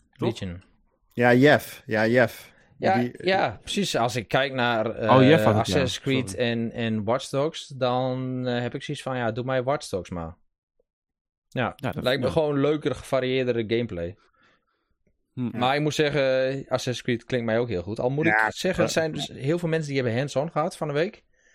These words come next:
Speaker 1: Ja.
Speaker 2: En, eh, ja, wij niet. Ik, ik weet niet waarom. Ik bedoel,
Speaker 1: Nee, ja, het is
Speaker 2: iedereen wil
Speaker 1: Wacht maar,
Speaker 2: natuurlijk
Speaker 1: wacht
Speaker 2: onze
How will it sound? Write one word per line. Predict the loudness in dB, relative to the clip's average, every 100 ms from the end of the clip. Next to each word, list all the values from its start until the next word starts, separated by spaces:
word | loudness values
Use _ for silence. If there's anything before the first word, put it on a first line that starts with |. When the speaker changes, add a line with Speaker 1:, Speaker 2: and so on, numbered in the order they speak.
| _
Speaker 1:
Ja. | -2 -2
Speaker 2:
En, | -2 -2 0 0
eh, | 2 2 2 2 2 0 0
ja, | 0 0 2
wij | 0 0
niet. | -2 -6 -8 -20 -20
Ik, | -14 -14
ik | -10
weet | -10
niet | -6
waarom. | -4 -4
Ik | -8 _
bedoel, | -14 -10 -10 -12 -20 _
Speaker 1:
Nee, | -10 -8 -8
ja, | -12 -18
het | -20
is | -20 -20 _ _
Speaker 2:
iedereen | -16 -10 -8
wil | -4 0
Speaker 1:
Wacht | 2
maar, | 0
Speaker 2:
natuurlijk | 0 2
Speaker 1:
wacht |
Speaker 2:
onze | 2